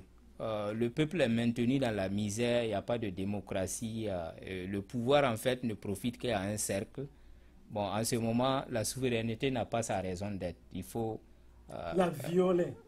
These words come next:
Speaker 1: euh, enfin, ah oui, la,
Speaker 2: D'une certaine
Speaker 1: ouais,
Speaker 2: manière,
Speaker 1: c'est,
Speaker 2: quoi.
Speaker 1: c'est un mal nécessaire.
Speaker 2: C'est un mal
Speaker 1: Euh,
Speaker 2: nécessaire.
Speaker 1: voilà.
Speaker 2: Mhm.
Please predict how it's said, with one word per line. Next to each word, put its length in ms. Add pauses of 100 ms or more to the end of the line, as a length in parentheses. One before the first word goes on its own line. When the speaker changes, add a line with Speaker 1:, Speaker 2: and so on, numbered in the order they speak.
Speaker 1:
euh, 140 (320)
enfin, 400 (240)
ah 240
oui, 280
la, 160
Speaker 2:
D'une 120
certaine 460
Speaker 1:
ouais, 80
Speaker 2:
manière, 160
Speaker 1:
c'est, 100
Speaker 2:
quoi. 120
Speaker 1:
c'est 200
un 100
mal 300
nécessaire. 640
Speaker 2:
C'est 140
un 100
mal 240
Speaker 1:
Euh, 40
Speaker 2:
nécessaire. 420
Speaker 1:
voilà. 420 (220)
Speaker 2:
Mhm. 60